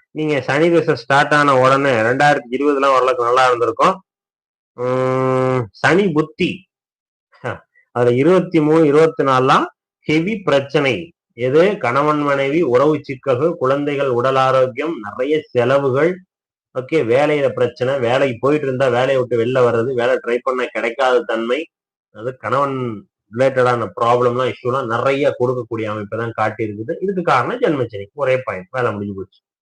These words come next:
இதுக்கு தான் பர்ஃபெக்டா இந்த ஜென்மச்சனியினாலதான் இந்த பலன் நடக்குது அப்படிங்கிறது இங்கதான் கனெக்ட் ஆகுது. கரெக்டா? சரியா? கரெக்டா சனி தசை வருது, ஜென்மச்சனியும் உள்ள வரும் பொழுது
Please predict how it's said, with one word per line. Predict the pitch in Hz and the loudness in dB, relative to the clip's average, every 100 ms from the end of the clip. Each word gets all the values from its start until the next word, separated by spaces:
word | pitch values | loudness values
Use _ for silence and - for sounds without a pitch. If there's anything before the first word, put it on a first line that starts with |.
| _ _ | _ _
இதுக்கு | 170 165 151 | -6 -2 0
தான் | 165 247 - | 0 -2 -2
பர்ஃபெக்டா | 139 139 - 165 - - 226 - - _ _ _ _ 165 | 0 0 0 -2 0 2 2 0 -10 _ _ _ _ -8
இந்த | 151 | -4
ஜென்மச்சனியினாலதான் | 131 156 180 175 165 160 156 147 143 147 214 | 0 2 2 2 2 0 2 4 6 6 4
இந்த | 185 - | 2 0
பலன் | 120 127 165 | 0 0 0
நடக்குது | 110 101 - 92 127 127 - _ - | -2 -4 -6 -2 0 0 -2 _ -2
அப்படிங்கிறது | 143 123 107 117 240 | 0 0 -2 -4 -4
இங்கதான் | 233 196 196 | 0 2 4
கனெக்ட் | 170 135 - 113 | 2 -2 -2 0
ஆகுது. | 95 | 0
கரெக்டா? | 95 139 - 120 - _ _ _ _ _ _ - | 2 0 0 -4 -4 _ _ _ _ _ _ -10
சரியா? | 139 180 123 101 | -4 0 0 -2
கரெக்டா | - 170 - 175 | 0 0 0 -2
சனி | 165 147 165 | 0 0 2
தசை | 160 147 139 | 2 0 2
வருது, | 139 156 190 349 - _ - | 4 4 2 0 -4 _ -2
ஜென்மச்சனியும் | 160 170 165 165 139 151 147 | 2 4 4 0 -2 0 0
உள்ள | 143 147 | 2 2
வரும் | 143 139 | 2 2
பொழுது | 139 139 | 0 2